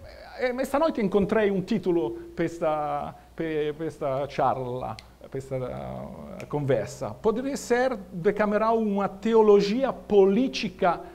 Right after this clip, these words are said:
da modernidade? Hum? Eu utilizo esse termo teologia política no sentido da teoria constitucional do famoso autor Carl Schmitt. Você sabe, não? Carl Schmitt é um autor mu-, muito controverso, muito famoso, escrevia muito bem, muito recebido, muito vivo.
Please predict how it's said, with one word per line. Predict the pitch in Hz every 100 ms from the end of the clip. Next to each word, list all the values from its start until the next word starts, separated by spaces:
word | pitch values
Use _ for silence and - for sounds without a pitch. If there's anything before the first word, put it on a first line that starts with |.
| - -
da | 170
modernidade? | 175 175 170 160 160 143 131 107 - 123 113 - - - -
Hum? | 135 196 247 - -
Eu | - 202
utilizo | 214 247 294 233
esse | 226 -
termo | 190 208 240 226
teologia | 220 202 165 208
política | 208 202 208 - 240 220
no | 180
sentido | 202 185 220 190
da |
teoria | 180 185 202
constitucional | 196 175 185 190 - 220 190 170
do | 170
famoso | 175 175 156 165
autor | 156 170 160 -
Carl | - 160 151 143
Schmitt. | - 135 123 127
Você | 139 190
sabe, | - 160 110 104 135
não? | 196 - - - -
Carl | 160 143
Schmitt | - 170
é | 139
um | 139
autor | 139 120 151 135
mu-, | 139 151 160
muito | 165 196 156
controverso, | 160 254 202 175 185 185
muito | 147 147 143
famoso, | 220 175 165 175 143
escrevia | - 143 139
muito | 143 143
bem, | 127 110 107 - - -
muito | 151 -
recebido, | 156 165 175 160 170 139
muito | 139 170 160
vivo. | 131 160 123 131